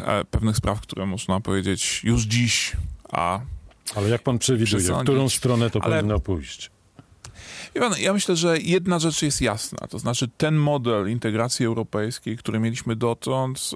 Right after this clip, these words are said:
Speaker 1: on dożywa swoich dni.
Speaker 2: Taki zbiurokratyzowany, urzędniczy?
Speaker 1: Myślę, że taki, w którym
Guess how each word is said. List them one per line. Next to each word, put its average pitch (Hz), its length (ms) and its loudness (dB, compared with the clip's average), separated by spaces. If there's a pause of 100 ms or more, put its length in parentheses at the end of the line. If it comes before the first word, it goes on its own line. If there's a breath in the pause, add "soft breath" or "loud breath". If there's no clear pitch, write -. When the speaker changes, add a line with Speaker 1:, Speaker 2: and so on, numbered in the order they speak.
Speaker 1:
on 117 280 0
dożywa 104 600 -2
swoich 98 360 -4
dni. - 260 -8
Speaker 2:
Taki 107 300 -2
zbiurokratyzowany, 110 1120 2
urzędniczy? 113 800 2 (500)
Speaker 1:
Myślę, 156 220 0
że 156 100 2
taki, 156 320 -2
w - 60 -10
którym 139 420 -2